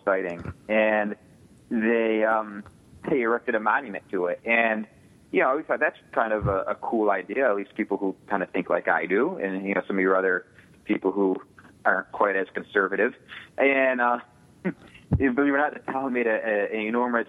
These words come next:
deal about it and made them take the monument down because, uh, they didn't want it. It was a really nice stone monument with a plaque. This is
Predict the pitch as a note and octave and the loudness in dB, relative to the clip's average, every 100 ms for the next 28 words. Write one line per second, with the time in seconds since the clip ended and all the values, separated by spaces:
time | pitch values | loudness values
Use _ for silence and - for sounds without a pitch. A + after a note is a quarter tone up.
0 | G#2 G#2 C3+ B2+ F#2+ F#2+ F#2 F#2 F#2+ F#2+ | -4 0 2 2 2 0 0 -4 -6 -2
1 | G2+ G#2 G#2+ G2 F#2+ - - - - - | 0 0 -2 -4 -8 -12 -20 -20 -20 -20
2 | - - - A#2+ A2 - G2+ G2 G#2 G2+ | -20 -20 -6 -2 -2 0 2 2 0 -4
3 | G#2 G2 G#2 G2 E2 E2+ F2 F#2 F2+ F#2 | -2 2 2 2 -6 -8 -4 -2 -2 0
4 | F2 F2+ - - - - F#2 F#2 F#2 F2+ | 0 0 -6 -20 -12 0 2 2 2 2
5 | F#2+ F#2+ G#2 F#2+ F#2 F#2+ E2+ F2+ F#2 - | 2 0 -2 0 0 2 0 0 -2 -2
6 | F2+ F2+ F2 F2+ F#2 F#2 G2 F#2+ F2 E2+ | 0 2 0 0 -4 -2 -2 0 0 0
7 | F#2 - F#2+ | 0 -4 -8